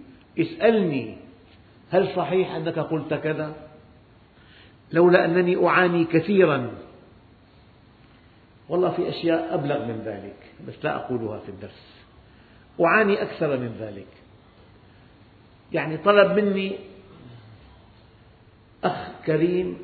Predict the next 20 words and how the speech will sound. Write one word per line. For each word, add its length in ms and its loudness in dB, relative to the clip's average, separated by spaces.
قال 100 -2
لي: 100 4
"والله 360 4
جاء 200 0
واحد 280 0
من 240 -6
طرفك 420 -4
وطلب 380 -2
مائة 340 -6
ألف 360 -14
وأنت 200 -10
غالي 320 0
علينا 360 -2
كثير". 320 -10
أعطيته 640 0
إياها، 540 -2
والله 220 -2
لا 120 -2
أعلمه 600 -2
إطلاقا. 420 -10